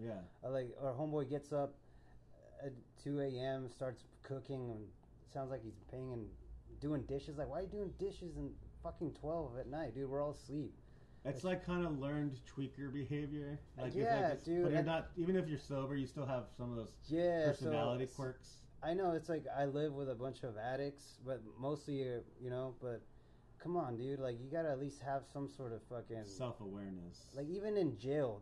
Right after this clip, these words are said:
Speaker 2: in jail, you're fucking checked for not showering, for not being shit, being quiet, like, you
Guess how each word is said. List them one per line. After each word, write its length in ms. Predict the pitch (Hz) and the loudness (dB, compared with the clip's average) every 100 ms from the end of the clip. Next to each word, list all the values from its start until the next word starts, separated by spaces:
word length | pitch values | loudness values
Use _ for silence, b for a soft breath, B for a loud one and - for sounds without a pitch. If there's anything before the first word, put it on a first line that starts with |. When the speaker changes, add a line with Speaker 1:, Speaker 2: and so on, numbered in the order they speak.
| - | -4
Speaker 2:
in 180 | 135 139 | 0 2
jail, 280 | 156 170 160 | 6 6 6
you're 200 | 147 135 | 2 0
fucking 380 | 156 143 120 104 | -2 -2 -4 -6
checked 400 | - 143 - - | -2 0 0 -6
for 100 | 120 | -4
not 280 | 113 123 123 - - - | -2 0 -2 -6 -18 -4
showering, 680 | 131 123 120 120 120 120 117 | 2 4 4 2 2 0 -2
for 100 | 113 | -4
not 300 | 107 120 113 - - - - - - - - | -2 0 -2 -4 -16 -18 -20 -20 -20 -20 -8
being 300 | 135 131 120 | -4 -2 -4
shit, 420 | 110 139 131 107 | -4 -2 -4 -4
being 220 | 110 131 123 | -6 -4 -6
quiet, 480 | - 113 123 123 113 | -2 2 2 2 -2
like, 180 | 113 110 | -4 -6
you 140 | 127 | -8